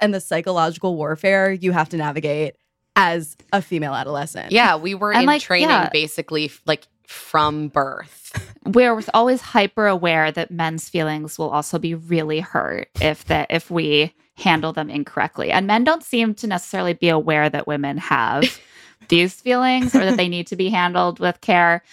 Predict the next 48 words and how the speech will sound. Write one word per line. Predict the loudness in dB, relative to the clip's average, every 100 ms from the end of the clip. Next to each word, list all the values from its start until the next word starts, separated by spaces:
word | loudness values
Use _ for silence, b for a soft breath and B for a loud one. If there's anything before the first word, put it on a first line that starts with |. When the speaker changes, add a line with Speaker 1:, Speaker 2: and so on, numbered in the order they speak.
| B 2
Speaker 3:
I |
mean, | 4 4 2 0
it, | 0
I | 0
think | 2 0
Gia | 0 -2
Tolentino | 2 0 0 -2 0 0
has | 0 -2
a | -2
bit | -4 -2
about | -2 -2
that | -2 -2 -2
in | -4
her | -4 -6
book, | -2 -2 -2 -6
about | -4 -2 -2 -2
how, | -4 -2 -6 -4
like, | -4 -4 b b b 0
women | 2 2 -4 -6 -10 _ -18 -16 -16 -2
growing | 2 2 -2
up | -6 -6
as | -6
a | -4
woman, | -4 -2 -2 -2 -10 -6
you're | -2 -2
just, | -4 -8
like, | -6 -6 -8 _
trained | -6 -2 -2 -2
to | 0
be | -2
an | -2
influencer, | -8 -6 -4 -4 -4 -4 -4
basically, | -6 -8 -8 0 0
and | 2 2
to | 2
Speaker 1:
<laughs> |
Speaker 3:
optimize | 2 -2 -2 -2 0 0 0
on | -2
Speaker 1:
Totally. | -4
Speaker 3:
Instagram. | -6 -6 -4 -4 -6 0
Speaker 1:
Yes, | 2 2 0 0
always | 4 6 4 0
be |
Speaker 3:
Um, | -6 -10
Speaker 1:
optimizing, | -16 -20 -18 -20 -16
indeed. | -16 -6 2
Speaker 3:
<laughs> | 4 4 4
Exactly. | 4 4 0 -2 -2 -2 0